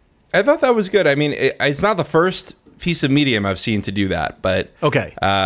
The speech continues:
Speaker 1: I think that it is a good technique for when you either want to show things from the perspective of the person who's not understanding, or if you want to portray confusion. And I think they were doing the latter here.
Speaker 2: I,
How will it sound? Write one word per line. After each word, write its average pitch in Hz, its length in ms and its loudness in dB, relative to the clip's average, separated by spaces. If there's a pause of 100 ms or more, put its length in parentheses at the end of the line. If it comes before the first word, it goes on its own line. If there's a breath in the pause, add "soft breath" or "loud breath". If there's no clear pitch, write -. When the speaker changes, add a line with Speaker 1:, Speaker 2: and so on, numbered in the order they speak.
(120)
Speaker 1:
I 98 180 -2
think 139 260 -2
that 104 440 0 (100)
it 123 140 2
is 113 120 2
a 107 60 0
good 120 220 0
technique 120 420 0
for 110 180 2
when 101 280 2
you 104 260 0
either 104 220 2
want 104 260 -2
to 101 360 -2
show 139 180 2
things 131 220 -2
from 120 160 -4
the 104 80 -2
perspective 123 640 -2
of 110 140 0
the 107 80 -2
person 113 300 -6
who's 110 200 0
not 113 160 2
understanding, 107 720 0 (380 loud breath)
or 127 240 4
if 117 120 -4
you 120 100 -2
want 107 260 0
to 101 320 0
portray 101 420 0
confusion. 92 640 -4
And 95 120 -2
I 98 60 0
think 117 200 -2
they 113 60 0
were 107 100 0
doing 101 180 0
the 95 80 -4
latter 95 340 -2
here. 62 360 -8 (460)
Speaker 2:
I, 127 140 -2